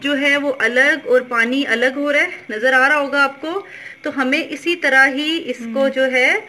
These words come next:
Speaker 1: वो इसका हमने पनीर बनाना है, ठीक है, ये इस तरह
Speaker 2: ठीक।
Speaker 1: से।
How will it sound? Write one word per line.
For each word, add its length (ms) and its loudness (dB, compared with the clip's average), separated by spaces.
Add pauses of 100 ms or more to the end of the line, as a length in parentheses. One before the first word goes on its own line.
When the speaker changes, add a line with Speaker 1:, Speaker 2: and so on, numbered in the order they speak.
(300)
Speaker 1:
वो 180 6
इसका 360 -2 (100)
हमने 340 0
पनीर 400 -2
बनाना 340 -2
है, 140 2
ठीक 240 -8
है, 100 4 (140)
ये 120 -8
इस 200 -12
तरह 180 -4
Speaker 2:
ठीक। 80 -8
Speaker 1:
से। 360 -12